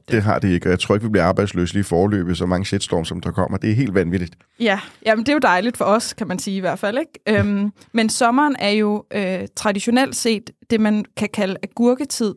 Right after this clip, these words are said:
Speaker 1: øh, hos mange medier. Men det, det, det tyder det måske ikke på, at den her sommer rigtig har været. Jeg ved det ikke. Men for i hvert fald at skyde den her podcast i gang efter sommerferien, så, øh, har vi valgt, at det her skal være lidt et særafsnit.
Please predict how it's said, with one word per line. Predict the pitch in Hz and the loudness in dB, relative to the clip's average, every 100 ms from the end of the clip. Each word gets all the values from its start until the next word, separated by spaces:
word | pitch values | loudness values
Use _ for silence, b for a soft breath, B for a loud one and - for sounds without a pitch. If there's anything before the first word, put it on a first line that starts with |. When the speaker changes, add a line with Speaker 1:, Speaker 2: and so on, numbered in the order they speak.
| - | -2
Speaker 1:
øh, | 208 196 | 0 0
hos | 208 202 | 0 -2
mange | 226 185 214 | -2 0 2
medier. | 233 262 262 - 208 - b b | 4 2 0 -6 -6 -6 b b
Men | 220 202 196 190 _ _ - | 0 2 0 -2 _ _ 0
det, | 254 254 - | 0 0 -2
det, | 247 _ - | -2 _ -6
det | 269 | -6
tyder | - 302 | -2 -2
det | 294 | 0
måske | 254 254 | 0 0
ikke | 262 | -2
på, | 269 | 0
at | 214 | 0
den | 208 220 | 2 0
her | |
sommer | 208 190 190 208 | 0 0 0 -2
rigtig | 196 - | -4 -4
har | 202 | -4
været. | 185 180 190 | -2 -2 -2
Jeg | 202 | 0
ved | 208 | 0
det | 180 | -2
ikke. | 180 - b b b b 226 | -6 -12 b b b b 0
Men | 226 | 2
for | 269 | 2
i | 254 | 4
hvert | 240 226 | 2 2
fald | 240 | 0
at | - 220 | 0 0
skyde | - 226 | 0 2
den | 262 262 | 2 2
her | |
podcast | 220 220 190 226 202 - | 0 0 -2 -2 -2 -4
i | 214 | -4
gang | 208 202 - | -2 -2 -2
efter | 277 269 277 | -4 -2 -4
sommerferien, | 226 190 196 208 180 208 | -4 -6 -6 -6 -4 -4
så, | 196 - 220 220 | -2 0 2 4
øh, | 214 202 196 - _ - | 2 0 -4 -10 _ -6
har | 214 | -2
vi | 220 214 | 0 2
valgt, | 214 202 | 0 0
at | 214 - | -4 -2
det | 208 | 0
her | 208 | -2
skal | - 190 | -4 -4
være | 185 | -2
lidt | 190 202 - | -2 -4 -6
et | 220 | -8
særafsnit. | - - 247 247 - 202 - 180 | -6 -2 0 2 0 -4 -4 -8